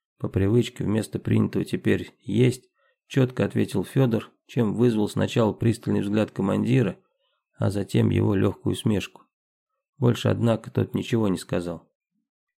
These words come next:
Учиться всему пришлось в бою. Первый раз они разворачивались в арьергарде колонны, получив сведения о замеченном за речушкой, который они только что миновали вброд, неприятельском дозоре.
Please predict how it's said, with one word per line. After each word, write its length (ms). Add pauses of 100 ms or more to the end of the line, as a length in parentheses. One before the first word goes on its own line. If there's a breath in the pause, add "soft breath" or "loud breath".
Учиться 460
всему 340
пришлось 420
в 80
бою. 460 (540)
Первый 340
раз 300
они 200
разворачивались 760
в 60
арьергарде 520
колонны, 540
получив 480
сведения 500
о 40
замеченном 520
за 120
речушкой, 640 (340)
который 420
они 140
только 300
что 160
миновали 440
вброд, 400 (300)
неприятельском 800
дозоре. 500